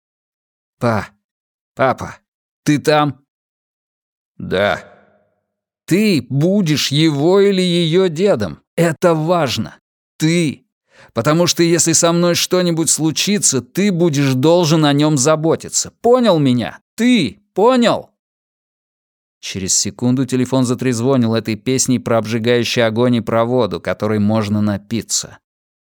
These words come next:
Петя хотел ответить, но Илья сбросил. «Что происходит? Где ты? Немедленно ответь! С тобой все в порядке?»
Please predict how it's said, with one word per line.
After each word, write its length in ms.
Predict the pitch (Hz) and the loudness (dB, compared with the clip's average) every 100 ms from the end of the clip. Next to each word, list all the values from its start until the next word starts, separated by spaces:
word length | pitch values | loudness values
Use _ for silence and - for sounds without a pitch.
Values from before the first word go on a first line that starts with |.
| _ | _
Петя 260 | 107 117 127 | -4 -2 0
хотел 320 | 123 117 123 | -2 0 0
ответить, 580 | 117 110 139 135 95 - | 0 -2 -2 -2 -6 -4
но 160 | 110 | -2
Илья 400 | 104 98 95 98 | 0 -2 -2 -2
сбросил. 720 | 98 92 90 76 - - - - _ _ _ _ _ _ _ _ | -2 -6 -8 -6 -6 -6 -10 -20 _ _ _ _ _ _ _ _
«Что 380 | - - 143 139 | -4 -2 0 0
происходит? 720 | 143 147 - 147 117 76 - - - | 0 0 0 0 0 -4 -14 -16 -4
Где 380 | 147 156 165 113 | -2 2 2 0
ты? 260 | - - - | -6 -16 -4
Немедленно 720 | 143 160 170 156 156 151 151 | 0 2 2 2 2 2 0
ответь! 460 | 151 151 131 73 - _ _ _ | 0 -2 -2 -4 -14 _ _ _
С 140 | - | -4
тобой 380 | - 160 170 165 | 0 0 2 0
все 320 | - - 190 | 0 0 2
в 140 | 190 190 | 0 0
порядке?» 600 | 208 190 147 - 90 | 2 2 0 -4 -12